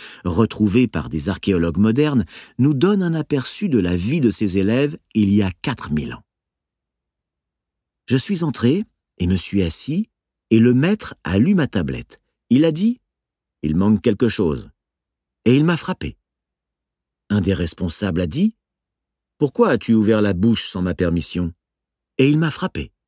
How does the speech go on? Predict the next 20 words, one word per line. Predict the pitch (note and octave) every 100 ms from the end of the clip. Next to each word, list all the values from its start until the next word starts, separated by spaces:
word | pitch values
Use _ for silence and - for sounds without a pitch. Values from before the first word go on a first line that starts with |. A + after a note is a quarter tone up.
| _ _ _ _ _ _ _ _
Le | -
responsable | D#2 F2 - F#2 - A#2 F2+ D#2
des | E2
règles | E2 G2+ F2+
a | E2
dit, « | G2+ G#3 A3+ _ _ _ _ _ _ _ -
Pourquoi | A2 - G3+
t'es-tu | C#3 A2+ B2
levé | A#2+ A2 B2+
sans | G#2 G2
ma | F#2+
permission ? » | G2 F#2 F#2 - D#2+ C#2+ - _ _ _ _ _
Et | C#3
il | E3+
m'a | F3 D#3+
frappé. | - - D#2 - _ _ _ _ _ _ _ _ -
Le | D2
portier | - F#2 E2 F2+ F2 E2
a |
dit, « | D2+ E3 A#3+